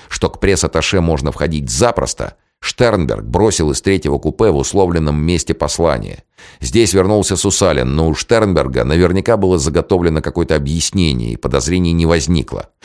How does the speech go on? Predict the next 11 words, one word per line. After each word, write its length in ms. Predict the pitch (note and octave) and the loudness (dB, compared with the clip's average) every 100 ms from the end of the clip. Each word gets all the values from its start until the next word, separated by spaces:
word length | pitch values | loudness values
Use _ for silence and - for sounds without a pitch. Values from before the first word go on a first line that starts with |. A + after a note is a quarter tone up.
| - - | -12 -2
Они 220 | F2 E2+ | 0 2
вместе 500 | D2 G#2+ B2 A#2+ B2+ | 2 4 4 2 -2
пошли 300 | G2+ - D#2 | -2 -2 -4
куда-то, 360 | - A#1+ A#1+ | -2 -4 -2
даже 280 | C#2 A2 G2 | 0 0 2
ясно 280 | A#2 F#2+ F2+ | 2 2 -2
куда, 360 | F2+ F2 G#1 - _ _ _ | -4 -2 -4 -6 _ _ _
в 60 | - | -6
сторону 400 | - G#2+ G2+ F#2+ | 2 4 4 2
первого 480 | G#2 F#2+ F2 E2+ | 2 4 4 4
вагона. 500 | F2 F2 D#2+ A#1 G1+ | 2 2 2 0 -6